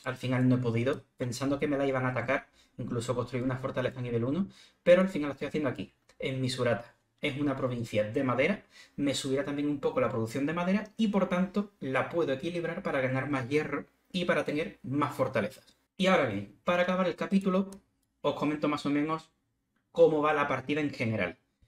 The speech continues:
Nos hemos dado cuenta, mi compa y yo, que al final, como veis, nos hemos dado el, el compartir mapa porque ya no teníamos de quién escondernos. Y ahora lo vais a entender. Resulta que las dos Argelias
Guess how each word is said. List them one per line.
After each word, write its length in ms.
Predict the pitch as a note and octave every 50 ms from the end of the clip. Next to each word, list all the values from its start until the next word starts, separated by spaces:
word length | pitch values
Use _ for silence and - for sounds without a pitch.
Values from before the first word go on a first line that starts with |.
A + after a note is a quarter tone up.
| _ _ _ _ _ -
Nos 180 | - C#3+ E3
hemos 180 | F#3+ G#3 G3+ F#3+
dado 200 | G3+ G3 F3+ F#3
cuenta, 400 | G3+ G#3 G3+ G3 E3+ G3 - - _ _ _ _ _ _
mi 240 | - C3 B2+ B2+ B2
compa 360 | C3 D#3+ D#3+ D3 - C3 C3 C#3
y 60 | C#3+
yo, 160 | D#3+ F3 -
que 100 | - C3+
al 80 | B2+ -
final, 320 | - B2+ C3+ C#3+ C#3 B2+
como 180 | - B2+ B2+ B2
veis, 320 | C3+ B2+ G#2+ - - - _ _ _ _ _ -
nos 120 | C#3 B2+
hemos 180 | C3 C3 C3+ B2
dado 220 | C#3 C3 A#2+ A#2
el, 360 | A#2 G#2+ A2 A2 G#2+ G#2 - -
el 280 | - A#2 G#2+ G#2 A2 A2+
compartir 480 | - B2 A#2+ A#2+ A2+ A2 - C#3+ C#3 C#3
mapa 380 | C#3+ D3 - D#3+ - - - _ _ _ _ _ _ _
porque 320 | - C#3+ C3 - - C3
ya 220 | C3 C3 C3 - -
no 260 | - D3 D#3 D#3 D3
teníamos 380 | - D3 C#3 C#3+ C#3 C#3+ C#3 -
de 120 | C#3 B2+
quién 160 | B2+ - C#3 B2+
escondernos. 720 | A#2 - - A#2 G#2 G#2+ G2 G2 G2 - - - - _ _ _
Y 120 | D3 C#3
ahora 140 | C3 C3 C#3
lo 80 | C3+
vais 140 | B2+ A#2 G2+
a 60 | A#2+
entender. 420 | B2+ B2+ A#2 G#2+ G#2+ G2+ F2 - - _
Resulta 640 | - - B2+ - - F#3+ F#3+ F#3+ F#3 E3+ G3 - - _ _ _ _ _ _
que 260 | D3 A#2+ A2+ A#2 - -
las 200 | C3 B2+ A#2 A#2+
dos 140 | C#3 C#3+ D#3
Argelias 600 | D3 C#3 - D3+ D3 C#3+ C#3 - - - -